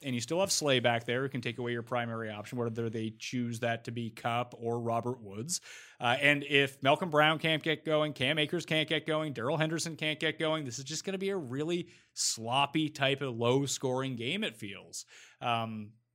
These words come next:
and Wentz was good for a quarter and a half, and then he was terrible for the rest of the game. But Miles Sanders should be back for this game.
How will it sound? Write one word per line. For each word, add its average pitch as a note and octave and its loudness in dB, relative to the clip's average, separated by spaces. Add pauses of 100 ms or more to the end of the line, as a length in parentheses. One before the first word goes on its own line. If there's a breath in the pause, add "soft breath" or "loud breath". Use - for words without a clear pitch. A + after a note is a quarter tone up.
(220)
and D3 2
Wentz G#3 4
was F4 4
good C4+ 8
for G3+ 6
a C#3 8
quarter F#3 6
and E3 6
a C#3 6
half, E3+ 8
and D3+ 0
then D3 2 (100)
he A3+ -2
was C3+ -4
terrible C3+ 2 (300 loud breath)
for G#3 0
the E3 4
rest D#3+ 6
of D3 -4
the A#2+ 0
game. D3+ 2
But C#3 0
Miles E3+ 6
Sanders D#3 0
should D#3+ -4
be D3+ 2
back C3 4
for - -12
this C#3 -4
game. B2+ 0